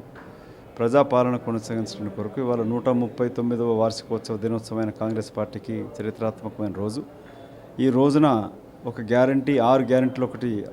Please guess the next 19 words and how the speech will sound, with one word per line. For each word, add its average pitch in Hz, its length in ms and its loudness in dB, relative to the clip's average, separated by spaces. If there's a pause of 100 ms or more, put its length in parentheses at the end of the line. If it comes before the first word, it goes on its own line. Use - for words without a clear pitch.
(140)
already 120 320 2
ప్రారంభించడం 110 600 -2
జరిగింది. 107 420 -4 (880)
మిగతా 147 280 6
ఆరు, 147 160 10
ఐదు 131 320 6
గ్యారంటీల 117 440 2
కొరకు 110 280 -2
కూడా 123 400 0 (420)
అభ్యర్థుల 131 420 2
నుంచి 123 440 0 (1300)
అప్లికేషన్స్ 127 640 -4
తీసుకోవడం 127 540 -4
ఈ 127 60 -2
రోజు 117 260 -4
ప్రారంభం 113 400 -2
చేయ-, 104 380 -4 (440)
జరుగుతూ 107 280 -6
ఉంది. 95 180 -10